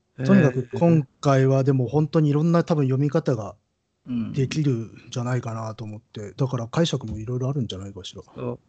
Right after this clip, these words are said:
Speaker 1: うね。
Speaker 2: でも多分本当の正解はあるんで、でしょうね。
Speaker 1: うん。まあ本当の正解はまあ、まあね。いいんじゃないですかね。とりあえずギメレット飲んでもう帰ろうって感じだね、俺たちはね。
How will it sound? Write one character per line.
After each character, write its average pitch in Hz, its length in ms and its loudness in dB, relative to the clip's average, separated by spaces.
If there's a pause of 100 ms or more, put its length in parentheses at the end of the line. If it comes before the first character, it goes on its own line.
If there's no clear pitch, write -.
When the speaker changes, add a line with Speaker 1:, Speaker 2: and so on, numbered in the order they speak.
(160)
Speaker 1:
う 120 40 -14
ね。 139 200 -6
Speaker 2:
で 175 60 2
も 175 100 4
多 208 180 2
分 220 180 6
本 196 220 4
当 202 180 2
の 196 60 6
正 185 180 4
解 180 100 4
は 156 60 6
あ 147 40 2
る 120 80 -4
ん 92 60 -14
で、 - 160 -20 (240)
で 110 80 -12
し - 80 -12
ょ 92 80 -14
う 95 40 -14
ね。 131 140 -16 (960)
Speaker 1:
う 110 40 -6
ん。 107 280 -4
ま 208 120 2
あ - 20 4
本 226 240 0
当 294 180 -4
の 349 120 -2
正 330 220 -2
解 339 200 -4
は 330 160 0
ま 330 340 0
あ、 - 120 -8 (1120)
ま 131 240 -2
あ 117 60 -4
ね。 139 260 -2 (2000)
い 123 60 0
い 139 60 2
ん - 20 -2
じ 190 100 0
ゃ 202 40 2
な 185 40 2
い - 40 4
で 135 40 0
す - 100 -6
か 127 140 -2
ね。 147 220 4
と 151 80 2
り - 20 6
あ 185 40 4
え - 40 4
ず 156 100 0
ギ 131 160 0
メ 180 120 4
レ 196 60 4
ッ - 20 -16
ト 139 160 -2
飲 131 60 4
ん 139 120 4
で 127 100 2
も 123 180 0
う 113 40 -12
帰 123 140 -4
ろ 156 160 0
う - 20 -4
っ - 40 -20
て - 100 -12
感 120 120 -4
じ 127 80 -4
だ 139 60 -2
ね、 143 220 -2
俺 120 100 -8
た - 120 -10
ち - 120 -18
は - 80 -10
ね。 135 240 -6